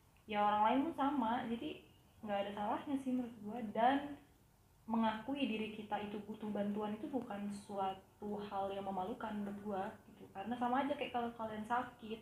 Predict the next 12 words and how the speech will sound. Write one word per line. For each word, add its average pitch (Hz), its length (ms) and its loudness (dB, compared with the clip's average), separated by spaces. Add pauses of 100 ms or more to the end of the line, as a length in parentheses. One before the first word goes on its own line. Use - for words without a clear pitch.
(680)
sakit 202 320 -10
perut, 233 400 6
sakit 226 320 -4
kepala, 208 720 2
kalian 254 320 2
pasti 247 400 -2
butuh 202 320 -6 (160)
dokter. 196 560 -6 (160)
Ya 190 240 -12
sama, 214 560 0
mental 208 400 -4
juga 214 240 -6